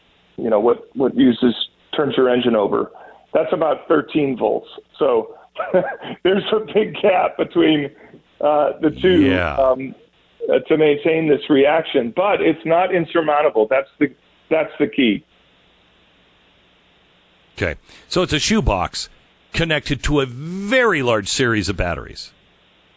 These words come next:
Speaker 1: Uh, yeah, well, in fact, you
Speaker 2: Right.
Speaker 1: wouldn't need it,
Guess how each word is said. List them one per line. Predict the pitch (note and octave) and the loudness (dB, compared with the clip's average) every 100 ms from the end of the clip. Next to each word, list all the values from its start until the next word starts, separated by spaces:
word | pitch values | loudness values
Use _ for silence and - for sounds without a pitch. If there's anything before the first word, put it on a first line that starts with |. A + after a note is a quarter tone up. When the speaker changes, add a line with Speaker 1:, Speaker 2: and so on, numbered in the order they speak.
| _ _ _ _ _ - - - - - E3 | _ _ _ _ _ -20 -20 -20 -14 -4 0
Speaker 1:
Uh, | E3+ E3+ | 2 2
yeah, | F3 - | 2 2
well, | F#3+ F3+ | 0 0
in | F3 | -2
fact, | - A3 B3 - - | 0 0 0 -4 -6
you | A2 | 0
Speaker 2:
Right. | F#3 | 0
Speaker 1:
wouldn't | G#3 G3 | 2 2
need | G3 | 2
it, | F#3 | 0